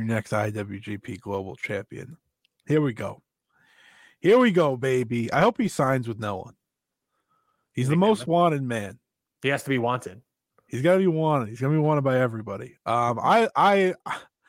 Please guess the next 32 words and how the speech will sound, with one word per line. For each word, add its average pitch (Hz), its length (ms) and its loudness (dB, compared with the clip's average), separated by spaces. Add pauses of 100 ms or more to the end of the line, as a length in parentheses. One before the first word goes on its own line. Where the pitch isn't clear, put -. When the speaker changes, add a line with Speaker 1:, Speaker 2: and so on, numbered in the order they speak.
(340)
Speaker 1:
I 170 100 2
was 214 140 -2 (140)
thinking 156 240 -2
about, 147 200 -2
like, 120 200 -4
the - 80 -20
things 113 260 -8
I'm 117 100 -8
most 110 200 -10
excited 110 300 -8
about 107 180 -8
in 104 60 -8
wrestling 104 360 -8
so 120 200 -8
far 120 240 -4
this 123 200 -6
year. 135 240 -2 (360)
Speaker 2:
Yeah. 104 240 -6 (1000)
Speaker 1:
I 147 60 -14
came 190 180 2
up 190 80 2
with 156 160 0
five. - 420 -2 (920)
And 147 140 0
Nick 269 160 2
Nemeth 185 420 0
was 117 140 -10
on 127 220 -8
the 113 60 -14
list, - 460 -8 (680)
<laughs> - 680 -12
which, 190 380 2